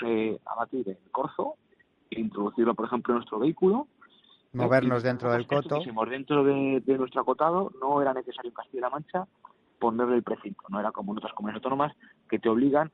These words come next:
Speaker 1: a que nada más abatir el animal le coloques el precinto.
Speaker 2: Bueno, yo
Speaker 1: En
Speaker 2: creo
Speaker 1: Castilla-La
Speaker 2: que,
Speaker 1: Mancha antes no era así,
Speaker 2: yo
Speaker 1: no
Speaker 2: creo
Speaker 1: era
Speaker 2: que
Speaker 1: así.
Speaker 2: es, que es una, una medida
Speaker 1: Claro,
Speaker 2: buena.
Speaker 1: claro.
Speaker 2: Vamos,
Speaker 1: El
Speaker 2: eh,
Speaker 1: problema era, pues bueno, pues el uso fraudulento de los precintos.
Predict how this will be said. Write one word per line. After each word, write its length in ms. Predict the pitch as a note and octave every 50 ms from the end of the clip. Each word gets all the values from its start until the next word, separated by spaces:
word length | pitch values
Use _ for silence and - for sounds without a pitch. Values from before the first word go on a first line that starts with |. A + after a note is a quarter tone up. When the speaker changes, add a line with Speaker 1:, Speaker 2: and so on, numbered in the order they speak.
| _ -
Speaker 1:
a 100 | C3+ C#3 C3
que 240 | _ - C#3 D#3 - _ _ _ _ _ _ _ _ _ _ _ _ _ _
nada 220 | - C3+ C#3 C#3 C#3
más 180 | B2+ B2 -
abatir 340 | A2 G2+ G#2+ - - A#2 A2+
el 60 | A#2+ A#2
animal 340 | A2+ A#2 B2 C#3 D#3+ E3 D#3
le 80 | - G#2
coloques 340 | - F#2 G2+ - G2 - -
el 60 | -
precinto. 180 | - - C#3 C3
Speaker 2:
Bueno, 120 | A2 G#2
yo 120 | G#2 A#2 A#2
Speaker 1:
En 40 |
Speaker 2:
creo 120 | B2 B2 B2+
Speaker 1:
Castilla-La 220 | C3 C3 B2+ C3
Speaker 2:
que, 80 | - D3
Speaker 1:
Mancha 160 | C3+ - -
antes 140 | B2 - -
no 120 | B2 A#2+
era 100 | A#2 A2 G#2+
así, 180 | - - - _ _ _
Speaker 2:
yo 120 | - C3 C3
Speaker 1:
no 40 | B2
Speaker 2:
creo 120 | C3+ C3+
Speaker 1:
era 80 | C3+ G#2+
Speaker 2:
que 80 | C#3+ C3
Speaker 1:
así. 140 | B2+ -
Speaker 2:
es, 60 | - -
que 140 | - B2 A#2+
es 140 | A2+ - -
una, 240 | C3 B2+ A#2+ A#2+
una 440 | A#2 A#2+ C#3 - C3 B2 A#2+ A#2+ A#2 A2+
medida 500 | A#2 A2+ A2 A2+ A2 B2 B2 B2 A#2 A2
Speaker 1:
Claro, 300 | G2+ G2+ G#2 G#2 - - -
Speaker 2:
buena. 280 | A#2 A#2+ A#2 G#2+ G2
Speaker 1:
claro. 260 | G2 - G#2+ G2+ - - _ _ _ _ _ -
Speaker 2:
Vamos, 360 | - G2 G#2 A#2 G#2 F#2+ - - - - -
Speaker 1:
El 100 | A2+ A#2+
Speaker 2:
eh, 20 | -
Speaker 1:
problema 480 | - - B2 B2 C3 C3+ C3+ C#3+ C#3+
era, 160 | C#3+ D3 D#3+
pues 160 | D#3+ A#2+ A#2 G#2
bueno, 200 | G#2 G2+ A2 A2+
pues 180 | - G2+ - - A#2 A#2 - A2 - G#2+ G2+ -
el 160 | G#2+ G#2+ A2+
uso 180 | A#2+ - B2
fraudulento 520 | A2 - A2 G#2 G2 F2 G#2 G#2+ G2+ - E2+
de 60 | -
los 80 | - -
precintos. 420 | - G#2+ - C3 C3 B2+ - -